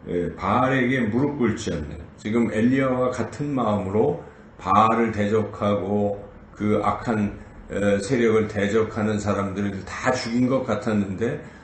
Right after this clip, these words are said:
하나님은 한 곳에 또 칠천 명을 남겨두신 것입니다. 그래서 그 칠천 명도, 어, 너, 너에게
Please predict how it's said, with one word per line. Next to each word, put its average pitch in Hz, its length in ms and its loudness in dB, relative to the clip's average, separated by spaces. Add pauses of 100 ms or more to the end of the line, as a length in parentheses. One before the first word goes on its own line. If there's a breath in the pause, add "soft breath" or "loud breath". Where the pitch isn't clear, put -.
(160 loud breath)
하나님은 135 760 0 (200)
한 135 300 -6
곳에 113 320 -2
또 110 100 -4
칠천 151 400 -4
명을 120 200 2
남겨두신 101 640 -4
것입니다. 80 480 -12
그래서 101 220 -10
그 120 100 -2
칠천 107 520 0
명도, 98 640 0 (400 loud breath)
어, 101 60 -4
너, 98 420 2 (120)
너에게 92 640 -2